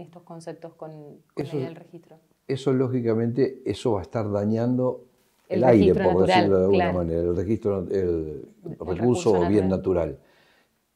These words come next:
Speaker 2: Lógicamente, tengo que conocer que lo tengo primero,
Speaker 1: Claro.
Speaker 2: para luego
Speaker 1: Nosotros salteamos eso, ¿no? Fuimos directamente a, a medir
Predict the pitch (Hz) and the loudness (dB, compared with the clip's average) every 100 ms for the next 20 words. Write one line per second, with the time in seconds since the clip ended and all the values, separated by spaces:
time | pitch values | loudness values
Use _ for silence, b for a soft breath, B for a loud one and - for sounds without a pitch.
0 | _ _ - 131 156 151 156 175 147 92 | _ _ -4 0 2 2 2 2 2 0
1 | 92 131 131 117 117 107 101 107 101 110 | 0 2 4 4 2 0 0 0 2 2
2 | 208 190 101 80 98 95 87 80 - - | 4 4 4 2 0 2 0 -2 -4 -16
3 | - _ - 95 92 107 120 107 104 - | -20 _ -6 -2 0 2 2 2 0 -6
4 | - _ _ _ _ _ b b b 180 | -20 _ _ _ _ _ b b b -6
5 | 202 220 214 180 214 214 208 214 180 160 | 0 0 0 0 0 0 -2 -4 -6 -8
6 | 202 196 190 190 196 196 208 226 214 185 | -6 -2 -2 0 -2 -2 -2 -2 -2 -4
7 | 175 - | -4 2